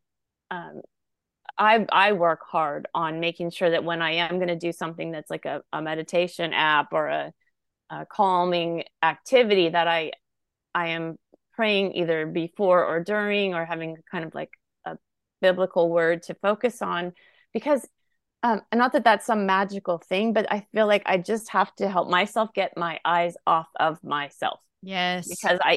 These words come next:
Speaker 1: am working on myself, but at the same time, I can't be in charge of it all by myself. I
Speaker 2: Yes.
Speaker 1: need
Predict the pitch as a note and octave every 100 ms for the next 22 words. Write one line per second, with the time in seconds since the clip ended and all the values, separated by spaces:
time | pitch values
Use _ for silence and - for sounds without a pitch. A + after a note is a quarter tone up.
0 | - A3 B3 C4+ D#4+ C4+ C4+ C#4+ D4 D4
1 | D4+ D#4 _ _ _ _ _ - G#3 G#3
2 | G#3 - G#3 G#3+ - G#3+ G#3 A3 G#3 _
3 | _ _ _ _ _ G#3 G3+ - A3 F3+
4 | - F3+ F3+ G3+ F#3 F3 E3+ E3 - D#3
5 | A#2 - - F#3 F#3 - F3+ F#3+ G3 G#3
6 | A3 A3